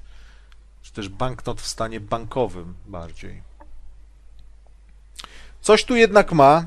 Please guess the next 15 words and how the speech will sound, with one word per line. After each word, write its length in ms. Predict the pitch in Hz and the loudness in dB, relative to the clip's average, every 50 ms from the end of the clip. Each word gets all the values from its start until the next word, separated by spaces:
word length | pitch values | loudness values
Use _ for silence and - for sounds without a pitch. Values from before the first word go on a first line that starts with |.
| - - | -8 -16
widzicie, 720 | - 139 135 147 151 - - 143 - 135 127 131 143 147 - - - - | -18 -12 -10 -10 -8 -8 -8 -2 0 4 4 4 2 0 -8 -16 -20 -10
tutaj 320 | - 139 131 - 139 127 120 | -8 -8 -2 4 4 4 4
jest 160 | 120 - - | 4 2 0
jakaś 280 | 127 - - 123 - | -2 0 0 -4 -2
skaza, 480 | - - - - 131 113 104 110 113 120 | -2 -6 0 2 2 2 4 2 -2 0
nie 140 | 131 139 143 | 0 0 4
wiadomo, 420 | 165 160 147 147 139 127 120 113 | 6 6 8 8 6 6 4 0
co 160 | 107 - 123 | -2 -4 -8
to 160 | - - 117 110 | -4 0 0 0
jest, 260 | 110 117 123 123 - | 0 0 -2 -4 -6
czy 140 | - - 110 | -10 -12 -12
ktoś 280 | - - 120 117 110 | -2 0 0 0 0
go 120 | 107 113 98 | -2 -4 -4
przycisnął 720 | - - - - - - 175 190 - - 185 165 156 151 | -4 -6 -10 -10 -8 -8 -6 -6 -6 -2 0 2 2 2
czymś 480 | 147 - 156 151 151 151 151 - - | 0 0 0 0 0 0 -2 -8 -10